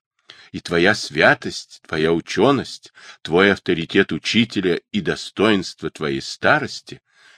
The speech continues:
отравленные ложью, внушают мне сомнения.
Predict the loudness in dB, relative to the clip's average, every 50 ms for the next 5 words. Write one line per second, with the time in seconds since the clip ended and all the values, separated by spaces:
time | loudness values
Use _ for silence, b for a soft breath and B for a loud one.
0 | b b -10 -10 -8 -6 0 2 4 4 4 2 0 -2 -2 0 -2 -2 -2 0
1 | 2 4 4 4 2 0 -8 -12 -12 -12 -14 _ _ _ _ _ _ _ _ _
2 | _ -20 -20 -12 -10 -10 -8 -6 -2 0 0 0 0 -2 -4 -8 -8 -8 -8 -8
3 | -8 -10 -12 -12 -12 -12 -12 -12 -12 -14 -18 -20